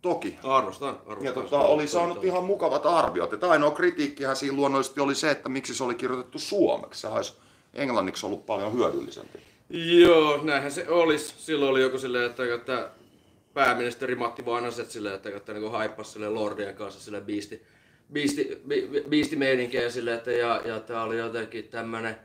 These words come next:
Speaker 2: heavy möröstä taltutettiin sitten tämmönen, tämmönen tota salokikelpoisempi puudeli.
Speaker 1: Niin, eikö se ollut tää, kun Katri Helenakin oli heavy lady?
Speaker 2: Vaikka.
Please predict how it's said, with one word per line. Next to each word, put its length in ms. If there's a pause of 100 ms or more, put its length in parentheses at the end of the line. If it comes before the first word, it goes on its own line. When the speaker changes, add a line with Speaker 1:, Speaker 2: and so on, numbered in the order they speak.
(1600)
Speaker 2:
heavy 340
möröstä 540 (540)
taltutettiin 640
sitten 240
tämmönen, 340 (320)
tämmönen 300
tota 360
salokikelpoisempi 760
puudeli. 580 (200)
Speaker 1:
Niin, 120
eikö 140
se 60
ollut 160
tää, 140
kun 140
Katri 360
Helenakin 560
oli 320
heavy 260
lady? 460 (760)
Speaker 2:
Vaikka. 340